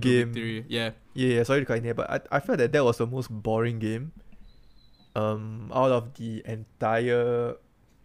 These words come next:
Speaker 2: fixture list last weekend. Like, um,
Speaker 1: Leicester City,
Speaker 2: Leicester,
Speaker 1: right?
Speaker 2: Leicester just def-, yeah, Leicester just defended, and City did what they did best, just win.
Speaker 1: Win,
Speaker 2: Um,
Speaker 1: win, not even, like, out of
Speaker 2: yeah.
Speaker 1: second gear.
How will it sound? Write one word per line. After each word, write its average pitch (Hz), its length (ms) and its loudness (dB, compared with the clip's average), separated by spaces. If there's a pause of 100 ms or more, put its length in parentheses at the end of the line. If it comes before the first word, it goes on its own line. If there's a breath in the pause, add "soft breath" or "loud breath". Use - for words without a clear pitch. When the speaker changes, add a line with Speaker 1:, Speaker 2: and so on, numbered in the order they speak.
(140)
Speaker 2:
fixture 127 340 0
list 123 200 0
last 117 260 -2
weekend. 135 380 -6 (1300)
Like, 117 320 2
um, 127 120 4
Speaker 1:
Leicester 123 200 2
City, 127 120 2
Speaker 2:
Leicester, 147 480 8
Speaker 1:
right? 147 80 -8
Speaker 2:
Leicester 147 260 2
just 135 220 2
def-, 120 160 -6
yeah, 113 200 2
Leicester 117 280 -2
just 143 220 -4 (460)
defended, 120 600 0
and 110 160 -4
City 120 720 -2 (320)
did 127 120 -2
what 117 180 0
they 110 80 -4
did 113 220 -6
best, 113 460 -4 (840)
just 113 160 -4
win. 117 360 -2 (720)
Speaker 1:
Win, 117 340 0
Speaker 2:
Um, 113 240 -4
Speaker 1:
win, 139 240 6
not 135 180 4
even, 120 340 0
like, 107 220 -2
out 117 140 -2
of 107 120 -6
Speaker 2:
yeah. 214 60 -4
Speaker 1:
second 107 380 -4
gear. 107 300 -6